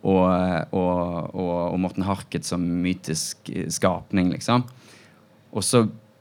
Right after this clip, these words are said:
blir det en måte å på en måte snik-, altså, gjennom det så blir du på en måte snik-, eh,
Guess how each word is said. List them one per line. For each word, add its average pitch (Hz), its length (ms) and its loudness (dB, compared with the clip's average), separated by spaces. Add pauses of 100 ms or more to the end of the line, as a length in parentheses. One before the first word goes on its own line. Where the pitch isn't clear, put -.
(240)
blir 113 280 8
det 117 120 8
en 101 460 4
måte 98 420 2
å 85 60 -4
på 95 80 -2
en 95 80 2
måte 98 200 0 (300)
snik-, - 460 -2 (340)
altså, 95 240 0 (220)
gjennom 107 500 4
det 101 160 4
så 95 160 -6
blir 98 200 4
du 92 80 2
på 90 120 -8
en 90 80 -2
måte 95 140 -4
snik-, - 640 -4 (640)
eh, 82 240 -4